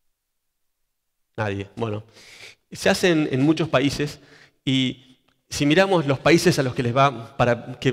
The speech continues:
est-, esta información valida un poco y verifica el gráfico anterior, eh, este es el ranking, este empieza los países de más arriba en el ranking, miren, Japón, Corea, Holanda, Bélgica, Alemania, Inglaterra, eh, y sigue. Y son, van a ser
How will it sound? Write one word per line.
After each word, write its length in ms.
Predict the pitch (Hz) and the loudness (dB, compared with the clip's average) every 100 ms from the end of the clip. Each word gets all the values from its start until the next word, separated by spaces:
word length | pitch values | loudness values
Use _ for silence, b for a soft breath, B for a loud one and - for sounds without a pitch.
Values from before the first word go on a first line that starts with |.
| 120 | -2
est-, 180 | 139 156 | -4 -2
esta 140 | 151 | -4
información 400 | 139 117 110 131 | -2 -6 -4 0
valida 340 | 123 139 156 | 2 2 0
un 100 | 135 | 0
poco 260 | 120 143 135 | -2 -4 -4
y 140 | 120 | -6
verifica 760 | 113 113 - 143 - 127 113 120 | -6 -8 -8 -6 -4 -6 -6 -14
el 80 | - | -8
gráfico 360 | 117 127 127 117 | -4 -4 -2 -6
anterior, 440 | 107 127 117 120 B B B B _ - | -4 -2 -2 -4 B B B B _ -2
eh, 340 | 117 117 120 | 0 0 -2
este 180 | 139 127 | -4 -4
es 80 | 143 | -2
el 80 | 120 | -2
ranking, 420 | 127 139 120 120 | 0 0 0 -4
este 180 | 123 147 | -2 -4
empieza 280 | 135 156 156 | -6 -4 -2
los 140 | 131 | -2
países 320 | - 139 - | 0 0 2
de 80 | 135 | 0
más 200 | 135 147 | 0 2
arriba 360 | 143 143 170 156 | 0 0 0 0
en 80 | 135 | 0
el 80 | |
ranking, 380 | 135 160 160 160 | 0 -2 -2 -6
miren, 200 | 127 120 | -6 -6
Japón, 440 | 107 110 143 135 127 | -4 -4 -2 -2 -2
Corea, 400 | 117 123 127 117 | -4 -2 -2 -2
Holanda, 500 | 117 123 120 117 117 | 0 0 0 -2 -2
Bélgica, 440 | 120 117 113 107 | -4 -4 -6 -4
Alemania, 680 | 104 110 117 113 110 110 104 b b b b b | -4 -2 -2 -2 -4 -4 -8 b b b b b
Inglaterra, 960 | 120 110 107 117 113 107 107 107 110 - B B B _ | -4 0 2 4 2 2 -2 -2 -6 -18 B B B _
eh, 520 | - 107 101 101 104 - | -4 0 2 0 -6 -8
y 80 | 120 | -6
sigue. 600 | - 135 110 131 147 - | -2 0 0 -2 -6 -10
Y 60 | 160 | -4
son, 300 | 208 196 143 | -4 -4 2
van 140 | 170 | 0
a 20 | |
ser 360 | 160 151 156 | 0 -4 -4